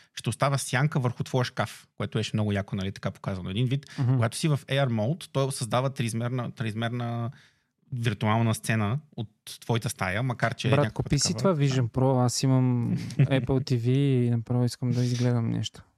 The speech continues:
Speaker 1: Добре, окей, ще видим. А, но в смисъл, това, което из-, се показа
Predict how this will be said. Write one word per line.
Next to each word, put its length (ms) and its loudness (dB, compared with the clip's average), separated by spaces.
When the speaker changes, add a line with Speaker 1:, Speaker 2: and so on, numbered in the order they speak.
Speaker 1:
Добре, 500 -2
окей, 340 -8
ще 160 -8
видим. 280 0
А, 380 -2
но 260 4
в 40 -16
смисъл, 220 -2
това, 140 0
което 400 -2
из-, 300 -2
се 120 -6
показа 540 -2